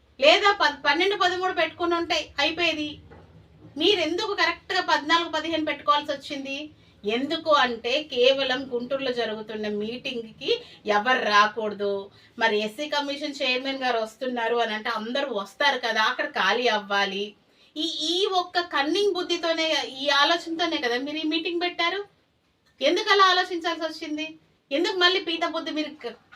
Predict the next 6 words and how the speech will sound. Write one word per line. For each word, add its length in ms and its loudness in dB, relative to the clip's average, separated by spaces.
పక్కా 760 6
ఒక 200 -2
పెద్ద 300 4
పీతగా 320 0
బయటపడ్డారు 580 0
ఇప్పుడు. 360 -6